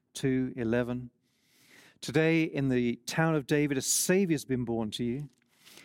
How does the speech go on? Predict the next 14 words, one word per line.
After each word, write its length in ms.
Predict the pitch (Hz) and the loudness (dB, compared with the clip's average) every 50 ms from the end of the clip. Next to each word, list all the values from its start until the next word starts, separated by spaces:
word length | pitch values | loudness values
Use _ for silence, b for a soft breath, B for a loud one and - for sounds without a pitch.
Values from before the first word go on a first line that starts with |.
| B B B B | B B B B
He 260 | - - 175 196 196 | -2 0 2 4 4
is 200 | 180 156 135 - | 4 2 0 -2
the 120 | - 165 | -2 -2
Messiah, 840 | 147 135 123 - - - - 180 170 160 143 120 107 107 110 113 107 _ _ _ _ _ _ _ _ _ _ _ _ - | 0 0 0 0 0 0 0 0 0 0 0 -2 -4 -4 -8 -12 -14 _ _ _ _ _ _ _ _ _ _ _ _ -6
the 80 | 135 | -4
Lord." 520 | 113 117 123 123 117 107 95 90 85 - - _ _ _ _ _ _ _ _ _ _ _ _ _ _ _ _ _ _ _ _ _ _ _ _ _ _ _ _ _ _ _ _ _ _ _ _ _ _ _ _ _ _ _ _ _ _ _ _ _ _ _ _ _ _ _ - - | -2 0 0 0 0 -2 -4 -8 -12 -16 -20 _ _ _ _ _ _ _ _ _ _ _ _ _ _ _ _ _ _ _ _ _ _ _ _ _ _ _ _ _ _ _ _ _ _ _ _ _ _ _ _ _ _ _ _ _ _ _ _ _ _ _ _ _ _ _ -10 -4
Verse 240 | - 135 131 - - | -2 -2 0 0 0
nineteen 480 | 139 131 131 120 - 156 147 139 127 | -2 -2 -2 -2 0 0 0 0 0
says, 300 | 113 - - 120 117 107 | -2 -2 -2 0 0 0
"After 260 | 123 123 117 - - 113 | 0 -2 -2 -4 -8 -8
she 160 | - - 117 | -8 -6 -4
heard 240 | 110 127 120 113 104 | -2 -2 -2 -2 -2
these 240 | 117 113 - - | -4 -4 -4 -6
things, 560 | - 131 120 113 110 110 107 101 101 101 - | -6 -4 -4 -4 -4 -4 -4 -4 -4 -4 -6